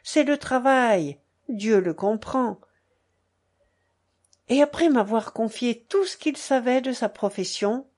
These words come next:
mon père m'apprit comment je devais me comporter envers mon prochain. « Est-ce bien le moment de m'instruire ? »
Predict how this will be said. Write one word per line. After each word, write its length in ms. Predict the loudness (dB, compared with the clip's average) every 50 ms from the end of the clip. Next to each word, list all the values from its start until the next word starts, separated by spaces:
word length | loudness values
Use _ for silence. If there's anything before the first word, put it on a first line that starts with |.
| _ _ _ _ _ _ _ _ _ -2
mon 220 | 2 2 2 2
père 260 | 4 6 6 6 6
m'apprit 480 | 6 2 0 0 -2 -4 -8 -8 -8 -8 _
comment 420 | 4 4 4 6 4 2 0 0
je 120 | -2 -4 -4
devais 340 | -2 -4 -4 -2 -2 -2
me 160 | 0 -2 -2 -4
comporter 600 | -6 -6 -6 -4 -4 -6 -6 -6 -8 -4 -4 -2
envers 300 | -2 -2 -4 -4 -4 -2
mon 160 | -4 -4 -4
prochain. « 480 | -6 -6 -6 -6 -4 -4 -4 -6 -6 -8 _ _ _ _ _ _ _ _ _ _ _ _ _ _ _ _ _ _ _ _ _ _ _ _ _
Est-ce 280 | -2 0 0 -2 -6 -6
bien 260 | -4 0 2 4 4
le 80 | 4 4
moment 400 | 4 4 4 4 2 2 2 2
de 120 | 0 0
m'instruire ? » 1000 | 0 2 0 0 -2 -4 -10 -8 -4 0 2 2 4 4 2 2 0 -2 -6